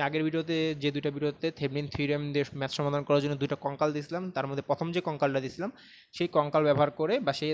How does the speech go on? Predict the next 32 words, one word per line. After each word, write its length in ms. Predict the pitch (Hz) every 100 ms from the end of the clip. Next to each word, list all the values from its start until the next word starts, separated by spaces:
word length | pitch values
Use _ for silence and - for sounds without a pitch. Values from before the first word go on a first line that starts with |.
| 147
স্ট্রাকচার 320 | - 147 160
ব্যবহার 180 | 143 143
করে 80 | 175
এই 40 | 151
ম্যাথটা 220 | 135 - 175
সমাধান 260 | 143 135 131
করব। 120 | 123 123 -
তো 40 | 143
এই 40 | 143
ম্যাথে 140 | 139 170
আমাদের 160 | 170 143
বলা 140 | 135 135
হয়েছে 300 | 135 131 165 262 - _ _ _ _ _ _ _ _ -
ত্রিশ 200 | 190 196
ওহমের 200 | 185 185
মধ্যে 160 | 156 143
দিয়ে 120 | 175 170
প্রবাহিত 260 | 139 147 165
কারেন্ট। 240 | 127 117 117
তো 60 | 139 135
সর্বপ্রথম 300 | 147 151 156
আমরা 120 | 156
স-, 80 | - 165 139
যে 100 | 143 139 - 190 -
ওহমের 460 | 151 147 147 147 151
মধ্যে 160 | 143 139
দিয়ে 100 | 147
প্রবাহিত 220 | 151 143 147
কারেন্ট 180 | 147 147 151
নির্ণয় 180 | 151 151
করবো, 140 | 180 -
সেটাকে 240 | 143 143